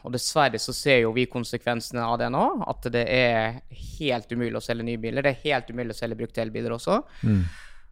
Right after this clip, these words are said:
Speaker 1: Og jeg husker jeg snakket med en kompis av meg som, som jobber på Møller, og jeg tror i februar eller sånn, så solgte de fire elbiler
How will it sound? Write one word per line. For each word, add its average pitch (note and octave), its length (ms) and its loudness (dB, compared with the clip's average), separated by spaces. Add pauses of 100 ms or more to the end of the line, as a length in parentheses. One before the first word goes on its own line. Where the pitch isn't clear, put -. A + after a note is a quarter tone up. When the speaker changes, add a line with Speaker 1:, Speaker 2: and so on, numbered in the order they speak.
Speaker 1:
Og D3+ 60 4
jeg D3+ 80 8
husker D#3+ 200 4
jeg C#3+ 80 2
snakket D#3 200 2
med C#3 100 4
en - 100 0
kompis C#3 200 -2
av C3 80 0
meg A#2+ 120 4
som, C3 240 -2
som C3+ 160 0
jobber C3 240 2
på B2 120 -6
Møller, B2+ 280 2
og A#2+ 40 2
jeg - 80 -4
tror C#3+ 200 2
i B2 120 2
februar A#2 640 4
eller G#2 200 -6
sånn, B2 160 -6
så B2 120 -8
solgte B2+ 240 0
de A#2+ 80 -2
fire A#2 320 -2
elbiler G2+ 440 -6